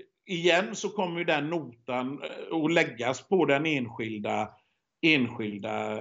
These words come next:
eh, ungraren. Och jag, jag tror inte ungrarna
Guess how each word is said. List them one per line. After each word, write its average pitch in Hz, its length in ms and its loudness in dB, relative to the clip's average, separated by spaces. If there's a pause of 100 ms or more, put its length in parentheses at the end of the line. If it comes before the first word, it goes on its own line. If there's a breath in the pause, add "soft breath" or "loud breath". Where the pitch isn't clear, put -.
(120)
eh, 60 460 -4 (920)
ungraren. 135 800 6 (720)
Och 147 400 6 (760)
jag, 160 400 2 (240)
jag 165 400 2
tror 196 360 2
inte 131 460 -2
ungrarna 113 720 0